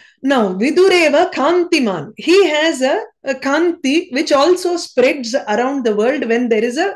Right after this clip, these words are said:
moonrise. Your fame is also spreading everywhere in this world.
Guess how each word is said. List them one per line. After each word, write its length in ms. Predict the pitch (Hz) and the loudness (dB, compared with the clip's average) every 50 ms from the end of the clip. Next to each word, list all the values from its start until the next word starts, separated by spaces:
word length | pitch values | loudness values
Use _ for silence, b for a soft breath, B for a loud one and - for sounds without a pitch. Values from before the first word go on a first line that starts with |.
| - 233 | -6 -4
moonrise. 880 | 226 247 269 269 262 233 208 208 208 190 180 156 - - - - _ _ b b b b b b b b b b b b b b - - | -2 0 0 0 0 0 0 0 0 -2 -2 -4 -8 -10 -12 -14 _ _ b b b b b b b b b b b b b b -16 -8
Your 600 | 220 208 214 247 254 262 294 349 403 403 370 320 | -4 0 2 4 4 6 6 6 4 4 2 2
fame 340 | - 339 311 320 359 349 | 2 2 2 2 2 2
is 160 | 349 320 254 277 | 0 0 0 0
also 400 | 247 262 320 330 330 - 359 339 | 2 4 2 2 2 2 0 -2
spreading 540 | 339 - - 240 240 226 214 294 294 302 - - | -2 -2 0 0 0 0 -2 -6 -8 -8 -4 -2
everywhere 680 | 226 220 214 269 302 285 240 226 214 226 262 302 - - | -2 -2 -2 -2 -2 0 0 2 2 2 0 -2 -4 -6
in 180 | - 220 202 190 | -6 -6 -4 -2
this 220 | 202 - - - | -2 -2 -2 -2
world. 320 | 208 196 190 170 156 151 | -2 0 0 0 -2 -6